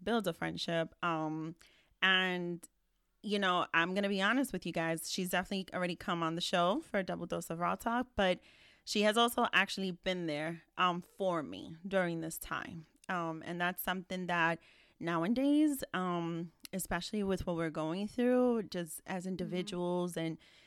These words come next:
Speaker 1: with the social media platform, you can't take that for granted. And you have to
Speaker 2: Right.
Speaker 1: appreciate that when you really make connections with people. So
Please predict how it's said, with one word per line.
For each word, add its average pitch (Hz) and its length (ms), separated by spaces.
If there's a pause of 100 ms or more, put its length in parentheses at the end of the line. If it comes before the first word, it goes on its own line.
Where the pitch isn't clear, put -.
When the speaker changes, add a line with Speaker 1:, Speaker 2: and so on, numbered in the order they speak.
(200)
Speaker 1:
with 196 160
the 190 60
social 185 360
media 220 320
platform, 220 640 (360)
you 196 80
can't 415 320
take 381 200
that 330 160
for 262 120
granted. 226 600 (160)
And 196 220
you 202 120
have 208 300
to - 140
Speaker 2:
Right. 190 80
Speaker 1:
appreciate 185 640
that 156 240
when 165 180
you 170 140
really 170 400
make 165 260
connections 165 480
with 165 140
people. - 420
So 160 500